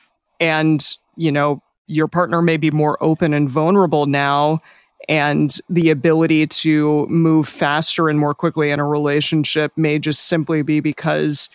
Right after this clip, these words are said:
there was work that was done to sort of get them to that point, and that you have to accept that, that, like, you're not gonna have similar experiences necessarily with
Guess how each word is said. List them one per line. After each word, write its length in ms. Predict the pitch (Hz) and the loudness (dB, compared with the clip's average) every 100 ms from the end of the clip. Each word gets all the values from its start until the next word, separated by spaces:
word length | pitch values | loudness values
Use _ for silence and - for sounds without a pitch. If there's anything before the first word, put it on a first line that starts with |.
| _ _ _ _ - | _ _ _ _ -6
there 260 | 151 165 | -2 0
was 280 | 156 156 135 | 2 0 0
work 340 | 156 175 160 | 0 0 0
that 140 | 160 143 | -2 -2
was 220 | 147 135 | -2 -2
done 360 | 165 147 151 143 | -2 0 0 -2
to 120 | 151 | -2
sort 260 | - 160 | -2 0
of 180 | 147 131 | -2 -2
get 240 | 123 143 - | -4 -4 -2
them 180 | 147 143 | -4 -2
to 200 | 151 135 | -2 -2
that 220 | 147 - | -4 -6
point, 600 | - 147 143 113 170 - - - - - - - | -6 -4 -4 -4 -6 -10 -14 -20 -20 -20 -20 -4
and 300 | 175 165 160 | 0 2 2
that 240 | 160 156 - _ - | 2 0 -4 _ -8
you 200 | 180 160 | -2 0
have 240 | 156 160 - | 0 -2 -2
to 160 | 156 | -2
accept 600 | 143 - - 160 - 143 | -2 -2 -2 -2 -4 -6
that, 320 | 147 147 151 | -2 0 0
that, 160 | 160 151 | -2 -2
like, 300 | 160 147 - - _ _ - | 0 -2 -6 -20 _ _ -2
you're 200 | 160 165 | 2 2
not 220 | 170 185 | 2 0
gonna 140 | 165 | -2
have 260 | 147 156 143 | -2 -4 -4
similar 440 | - 160 160 151 | -2 0 2 0
experiences 720 | 147 - 156 156 156 160 147 151 | -2 -4 -2 0 0 -2 -2 0
necessarily 760 | 151 165 151 151 147 151 147 | -2 -2 -4 -2 -2 -2 -2
with 460 | 143 151 147 - | -2 -2 -2 -6